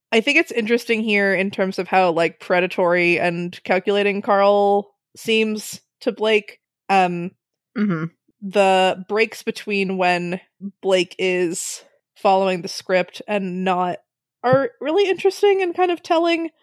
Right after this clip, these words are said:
Speaker 1: Um, but yeah, so Carl, God, and then he's like, "Um, that's not cool. You asked us a favor and you didn't even tell us your name." I was like, "Bitch, what the fuck?" Like,
Speaker 2: Like, fuck off, bruh.
Speaker 1: Yeah,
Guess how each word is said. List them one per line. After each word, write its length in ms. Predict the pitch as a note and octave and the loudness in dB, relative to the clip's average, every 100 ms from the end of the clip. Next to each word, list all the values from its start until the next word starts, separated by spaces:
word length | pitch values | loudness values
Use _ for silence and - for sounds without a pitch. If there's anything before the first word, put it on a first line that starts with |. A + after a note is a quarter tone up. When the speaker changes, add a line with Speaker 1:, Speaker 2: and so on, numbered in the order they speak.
| _ _ _ | _ _ _
Speaker 1:
Um, 400 | A3+ G#3+ F#3+ F#3 - _ _ - | 0 2 0 -4 -10 _ _ -4
but 300 | G#3+ G3 F#3+ | 2 4 2
yeah, 240 | - F#3 E3+ | 0 0 0
so 180 | - G#3 | -2 0
Carl, 600 | C#4 C4 B3+ B3 A#3 - _ _ _ | 4 6 8 6 4 -2 _ _ _
God, 160 | B3 G#3+ | 4 4
and 100 | A#3 | 4
then 120 | D4+ | 2
he's 180 | E4 C#4+ | 0 2
like, 220 | B3 - | 0 0
"Um, 260 | A3+ G#3+ G#3 - | 0 0 -2 -4
that's 320 | F#3 A#3 - | -2 -2 0
not 240 | G#3+ E3 | 0 0
cool. 560 | - F3 E3 F#3+ G#3 C4 _ _ _ F#4 | -4 -4 -2 2 2 0 _ _ _ -10
You 200 | G#3 G#3 | -2 2
asked 180 | G3+ A#3+ | 2 0
us 140 | A#3 | -4
a 60 | A3 | -2
favor 280 | E3+ F3+ | -2 -2
and 100 | A3 | -2
you 100 | G#3 | -2
didn't 260 | F#3+ E3 G3 | -6 -6 -6
even 180 | G#3 G#3 | -6 -4
tell 200 | G#3+ E3+ | -2 -2
us 140 | G3+ | -2
your 120 | F3 | -6
name." 280 | E3 E3 G#3 G#3 | -4 -2 -2 0
I 60 | |
was 160 | G#3+ G#3+ | 0 2
like, 220 | A3+ G#3+ - | 0 -2 -4
"Bitch, 220 | A3 F4 | -2 -2
what 180 | - E4 | -2 -4
the 80 | E4 | -4
fuck?" 420 | - A#3+ F#4+ - G3 | -2 0 -2 -4 -2
Like, 360 | A3+ A3 - - _ _ _ | 2 0 -2 -20 _ _ _
Speaker 2:
Like, 200 | - E3 | -8 -8
fuck 240 | - A#3+ G#3+ | -4 -4 0
off, 240 | D3+ - | -2 -2
bruh. 260 | - D#3 - _ _ _ - | -2 -2 -4 _ _ _ -8
Speaker 1:
Yeah, 640 | B3+ G4+ C5 E4+ A3+ G3+ | 0 4 6 6 6 0